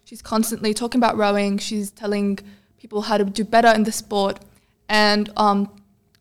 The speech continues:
honestly, something that I want to achieve as well. I wanna keep doing the sport,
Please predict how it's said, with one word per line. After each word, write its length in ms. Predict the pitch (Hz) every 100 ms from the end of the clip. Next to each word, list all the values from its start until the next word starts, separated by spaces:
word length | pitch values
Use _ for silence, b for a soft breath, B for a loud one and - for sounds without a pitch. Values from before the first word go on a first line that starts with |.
| -
honestly, 320 | 233 254 247
something 300 | 240 240 240
that 120 | 220 226
I 180 | 214 214
want 200 | 208 214
to 80 | 226
achieve 280 | - 226 208
as 140 | 208
well. 80 | 196
I 60 |
wanna 160 | 202 214
keep 200 | 214 214
doing 180 | 233 226
the 60 |
sport, 380 | 226 - 202 -